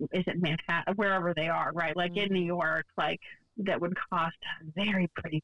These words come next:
Speaker 1: penny and probably
Speaker 2: Oh, yeah.
Speaker 1: four or five thousand dollars a month in, in rent.
Speaker 2: At minimum.
Speaker 1: Um, right. Uh, so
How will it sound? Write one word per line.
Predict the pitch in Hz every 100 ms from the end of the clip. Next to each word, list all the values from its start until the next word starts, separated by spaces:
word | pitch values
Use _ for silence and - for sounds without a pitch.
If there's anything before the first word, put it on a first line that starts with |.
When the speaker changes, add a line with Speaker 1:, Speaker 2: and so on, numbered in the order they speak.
| -
Speaker 1:
penny | 160 147
and | 156
probably | - 175 180 165 156
Speaker 2:
Oh, | 110 107
yeah. | -
Speaker 1:
four | 175 165
or | 165
five | 160 156
thousand | 165 165 175
dollars | 160 156 139 160
a | 165
month | 170 170 160
in, | 156 139 -
in | 175
rent. | 165 180 151 160 190 -
Speaker 2:
At | - 151
minimum. | 160 151 143 156 170
Speaker 1:
Um, | 214 202 175 160 160 - _ _ _ _ _ _ _ _ _ _ -
right. | 220 214 180 143 - _ _ _ _ _
Uh, | - 208 339 165 - _ _ _ _ _ _ _ _ - - _ - -
so | 240 226